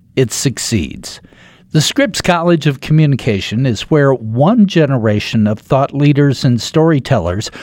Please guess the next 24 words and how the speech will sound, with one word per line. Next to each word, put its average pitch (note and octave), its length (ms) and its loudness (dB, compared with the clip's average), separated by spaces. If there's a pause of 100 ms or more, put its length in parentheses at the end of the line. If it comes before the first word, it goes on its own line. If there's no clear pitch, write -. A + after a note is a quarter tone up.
(220)
opens A#3+ 600 2
the A#3 140 0
doors D3+ 760 2
for C#3 300 0
the B2+ 120 0
next, - 640 -2 (600)
educating A3 840 0
and D#3 260 2
inspiring G#3 800 2
each G#3 220 2
other, G#3 340 2 (460)
bridging F#3 520 2
disciplines, F3+ 760 0 (280)
forging G#3+ 640 2
connections, E3 800 0 (300)
pushing G3 440 0
beyond C#3+ 640 2
the F#3+ 80 -2
syllabus F#2 720 -4 (240)
and A2 200 -2
beyond G#2 500 -2
limits. - 540 -6 (480)
And D#3 160 2
because F3 520 0